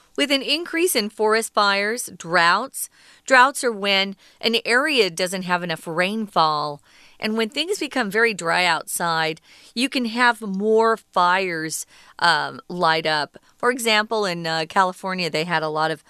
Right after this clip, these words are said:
wildfires. There's a lot of dead branches that just are in the forest, and it's easy for them to catch fire. So a drought, this is a weird word, guys.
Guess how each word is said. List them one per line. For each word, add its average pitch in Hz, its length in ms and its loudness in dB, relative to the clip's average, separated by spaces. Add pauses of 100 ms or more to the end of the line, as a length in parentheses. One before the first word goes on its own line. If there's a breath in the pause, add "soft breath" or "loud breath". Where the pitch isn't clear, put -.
(300 soft breath)
wildfires. 175 1200 2 (320 soft breath)
There's 185 160 -4
a 185 60 2
lot 165 240 0
of 151 200 -8 (140)
dead 175 320 2
branches 165 880 -6
that 165 220 -2
just - 260 -6
are 175 120 -6
in 165 160 -4
the 151 80 -6
forest, 160 520 -4
and 151 140 -8 (440 soft breath)
it's - 220 -8
easy 277 380 -2
for 208 160 -4
them 175 220 -2
to - 80 -14
catch 165 360 -4
fire. 165 460 -2 (340 soft breath)
So 277 200 0
a 190 120 2
drought, 202 680 0 (200 soft breath)
this 214 160 -2
is 240 120 0
a 240 60 2
weird 294 360 2
word, 311 300 0
guys. 190 540 4